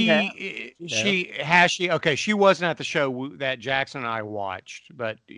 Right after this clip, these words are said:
Speaker 2: Jackson, uh, Greg, you said she's, she has been out?
Speaker 1: Yeah, she has. I mean, she doesn't do it often, but she has done the go-go dancing on stage and stuff like that. Uh, not as much now as she did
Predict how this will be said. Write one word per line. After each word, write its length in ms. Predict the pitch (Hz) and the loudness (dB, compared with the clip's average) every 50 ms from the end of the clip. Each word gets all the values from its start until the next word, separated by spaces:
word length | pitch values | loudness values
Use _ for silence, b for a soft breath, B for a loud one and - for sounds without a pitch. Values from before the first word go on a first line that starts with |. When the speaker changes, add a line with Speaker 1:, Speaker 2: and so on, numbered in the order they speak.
| - - | -20 -12
Speaker 2:
Jackson, 400 | - 151 147 139 139 - - - - | -2 0 2 2 2 0 -4 -6 -4
uh, 260 | 160 139 131 123 120 113 | -2 -2 -2 -2 -6 -6
Greg, 300 | 117 135 143 139 139 127 | -2 0 0 0 0 -2
you 80 | 143 127 | -6 -6
said 240 | - - 139 117 - | -4 -6 -6 -6 -6
she's, 260 | - 143 139 113 107 117 | -8 -8 -8 -8 -10 -12
she 220 | - - 151 151 127 | -12 -10 -10 -8 -8
has 260 | 127 127 139 123 110 | -4 -4 -6 -6 -6
been 140 | 143 131 127 | -6 -6 -4
out? 260 | 127 131 139 151 _ _ _ _ _ _ - | -4 -4 -6 -8 _ _ _ _ _ _ -2
Speaker 1:
Yeah, 240 | 160 156 147 131 127 | 2 4 4 4 2
she 240 | - - 190 196 | 0 -2 -2 0
has. 400 | 180 185 175 175 160 139 120 117 | 2 2 4 6 6 4 4 2
I 40 | 123 | 0
mean, 220 | 117 120 120 117 110 | 2 2 2 2 0
she 160 | - - 156 | -4 -2 2
doesn't 300 | 160 160 143 127 110 127 | 2 2 2 0 -4 -4
do 120 | 135 127 | -2 -2
it 60 | 117 - | -2 0
often, 440 | 120 123 123 120 - - - 104 98 | 2 2 2 2 -2 -6 -12 -8 -8
but 100 | 104 - | -6 -8
she 180 | - - 131 131 | -6 -6 -4 -2
has 200 | 139 135 117 - | -2 -2 -2 -2
done 220 | 123 120 117 107 | -2 -2 -2 -2
the 80 | 104 98 | -2 -2
go-go 340 | 113 107 110 104 107 101 | 0 -2 0 0 0 -2
dancing 540 | 101 95 98 98 98 101 - - - 104 98 | 0 0 0 0 0 -2 -4 -6 -8 -4 -4
on 180 | 98 95 92 92 | -4 -4 -4 -4
stage 520 | - - 107 101 98 95 95 92 85 95 | -6 -2 0 0 0 0 0 -4 -8 -10
and 100 | 92 92 | -4 -4
stuff 260 | - - 104 95 - | -2 -2 -2 -4 -4
like 160 | 104 90 85 - | -6 -8 -6 -4
that. 300 | 95 90 92 90 90 - - | -4 -2 -2 -2 -2 -4 -6
Uh, 320 | 95 92 92 90 87 85 92 - - | -4 -2 -2 -2 -2 -4 -10 -12 -6
not 300 | 120 120 135 135 - - | 0 2 2 2 2 0
as 220 | 113 110 110 98 92 | 0 0 0 0 -2
much 400 | 104 101 104 104 98 - - - - | -2 0 0 0 -2 -6 -14 -12 -10
now 440 | 101 98 98 95 95 98 95 92 | -6 -4 -2 0 0 0 0 -2
as 160 | 90 95 90 - | -2 -6 -10 -10
she 160 | - - 98 | -14 -14 -14
did 400 | 90 90 101 98 95 90 90 | -10 -4 -2 -2 -2 -2 -6